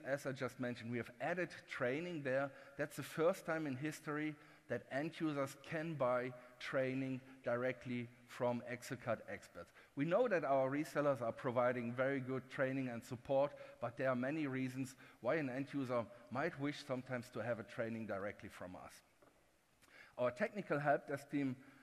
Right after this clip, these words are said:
have prepared a nice program here. You can buy training on the core version, on release highlights, on any kind of add-on module, and you can even buy,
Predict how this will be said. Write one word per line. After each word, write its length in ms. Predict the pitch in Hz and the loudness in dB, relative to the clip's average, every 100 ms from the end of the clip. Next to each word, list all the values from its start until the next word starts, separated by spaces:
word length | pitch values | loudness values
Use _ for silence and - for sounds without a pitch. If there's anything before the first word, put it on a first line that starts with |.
| - - | -20 -8
have 280 | 160 175 - | -6 -6 -2
prepared 580 | 175 - 151 135 131 131 - - - | -2 0 2 6 4 2 -14 -18 -8
a 40 | |
nice 380 | 117 123 202 - - | -4 -4 -4 -6 -6
program 580 | 156 135 143 151 147 147 | 2 4 4 2 2 0
here. 100 | 147 | 0
You 120 | 135 | 0
can 240 | 135 151 135 | 0 -2 0
buy 180 | 127 123 | 0 0
training 580 | - 135 131 131 123 117 - - - | 0 2 2 0 -2 -6 -14 -20 -2
on 360 | 151 170 170 151 - - - | 2 2 2 -4 -10 -20 -12
the 80 | 117 | -8
core 340 | - 190 170 | 2 4 6
version, 320 | 160 151 139 | 4 0 -2
on 100 | 123 | -2
release 380 | 123 135 165 - | 0 0 -2 -2
highlights, 560 | 143 135 135 127 127 - | 0 4 4 2 0 -4
on 140 | 135 - | -6 -4
any 180 | 202 208 | -6 -6
kind 240 | - 160 | -2 -2
of 140 | 147 - | -2 0
add-on 360 | 147 143 143 143 | 0 0 -2 0
module, 340 | 143 139 143 | 0 -2 -2
and 80 | 131 | -2
you 100 | 135 | -2
can 200 | 135 151 160 | -4 -8 -6
even 240 | 156 147 | -2 2
buy, 280 | 131 127 | 4 4